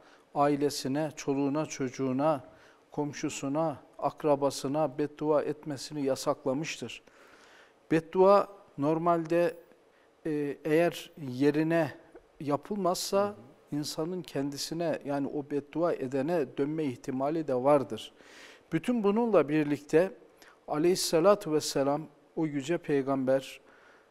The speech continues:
Speaker 1: Habibi, Habibullah olan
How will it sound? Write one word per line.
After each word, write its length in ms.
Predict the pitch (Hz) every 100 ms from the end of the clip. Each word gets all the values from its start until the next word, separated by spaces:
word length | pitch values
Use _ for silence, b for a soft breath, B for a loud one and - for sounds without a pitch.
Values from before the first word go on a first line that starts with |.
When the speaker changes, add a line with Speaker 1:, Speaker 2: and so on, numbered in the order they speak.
| b
Speaker 1:
Habibi, 760 | - 143 143 196 165 170 151 123 - - - _ - - - -
Habibullah 880 | - - 147 180 165 147 147 170 151
olan 360 | 135 131 117